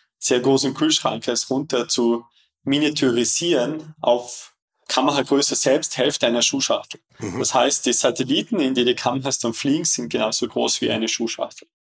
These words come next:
Speaker 1: Und damit können wir eigentlich jetzt bodengestützte Sensorik, Drohnen, Flugzeuge et cetera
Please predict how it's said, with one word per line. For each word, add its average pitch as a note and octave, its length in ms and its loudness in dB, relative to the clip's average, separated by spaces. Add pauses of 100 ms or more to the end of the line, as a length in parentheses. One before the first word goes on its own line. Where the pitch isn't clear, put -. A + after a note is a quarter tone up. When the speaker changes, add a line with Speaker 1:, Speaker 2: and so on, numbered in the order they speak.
(180)
Speaker 1:
Und B2+ 560 0
damit D#3 380 0
können D#3+ 340 0
wir - 220 2
eigentlich D3 440 -2
jetzt - 480 -4 (100)
bodengestützte C#3 1080 2
Sensorik, D#3 1080 0
Drohnen, C3+ 640 0
Flugzeuge C3+ 840 0
et - 160 -10
cetera C3 640 0